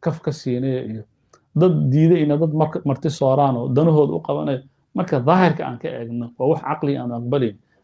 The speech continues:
Laakiin baatinka waxaa ku jira, waxaa ku jira cajaa'ib. Haddaba Nabi Maxamed sallallahu alayhi wasallam, macnaheeduna maaha in cilmi baatin uu jiro eh, waxaan waa waxyi wey. Taa waa mid. Midda kale, tobankii sano ee la yiri, dadka,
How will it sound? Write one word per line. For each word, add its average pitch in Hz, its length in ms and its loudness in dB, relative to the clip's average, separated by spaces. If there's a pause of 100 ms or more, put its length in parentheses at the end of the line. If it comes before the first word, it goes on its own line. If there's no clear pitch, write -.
Laakiin 131 300 0
baatinka 151 480 0
waxaa 120 220 -8
ku 139 80 -4
jira, 120 240 -4 (460)
waxaa 120 400 -6
ku 147 120 -4
jira 127 220 0
cajaa'ib. 113 340 -8 (360)
Haddaba 160 260 4
Nabi 214 140 4
Maxamed 160 220 0
sallallahu 147 280 0
alayhi 120 140 -4
wasallam, 131 300 2 (520)
macnaheeduna 165 500 2
maaha 156 220 0
in 135 80 -4
cilmi 147 220 -2
baatin 156 380 2
uu 131 160 -4
jiro 135 200 0
eh, 151 200 -4 (280)
waxaan 156 280 0
waa 147 100 4
waxyi 135 340 2
wey. 95 140 -10 (160)
Taa 143 120 -2
waa 131 140 -2
mid. 107 100 -8 (180)
Midda 175 280 0
kale, 104 180 -10 (480)
tobankii 185 480 2
sano 143 280 -4
ee - 200 -8
la 113 120 -6
yiri, 104 320 -6 (640)
dadka, 147 480 0